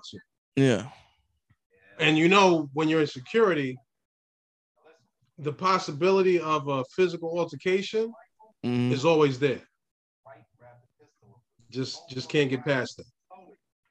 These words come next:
Speaker 2: True.
Speaker 1: You don't want it to happen, but
Speaker 2: Wait, hold that, hold that thought. I gotta.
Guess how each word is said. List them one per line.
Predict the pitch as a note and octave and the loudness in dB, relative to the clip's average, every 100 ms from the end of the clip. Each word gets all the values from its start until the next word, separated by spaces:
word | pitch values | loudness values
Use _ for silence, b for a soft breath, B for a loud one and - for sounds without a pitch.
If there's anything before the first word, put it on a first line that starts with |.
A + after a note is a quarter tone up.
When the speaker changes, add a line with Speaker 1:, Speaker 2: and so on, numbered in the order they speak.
| _ _ - | _ _ -4
Speaker 2:
True. | C3 B2 A#2 - | 2 2 2 0
Speaker 1:
You | D#3 | 2
don't | D#3 C#3+ | 4 6
want | G#3 | 6
it | C4 | 6
to | E3+ | 2
happen, | D#3+ D3 C#3+ C#3+ | 2 0 0 -2
but | C3+ C3+ A#2+ - _ _ _ _ _ _ - - - | -2 -2 -4 -8 _ _ _ _ _ _ -20 -20 -12
Speaker 2:
Wait, | - B2+ | 0 4
hold | D3+ D3+ | 6 6
that, | - | 4
hold | D3 D3 | 4 4
that | A#2+ | 4
thought. | B2 A2 - _ _ | 4 2 0 _ _
I | - | -20
gotta. | B2 A#2+ A2+ | -14 -12 -12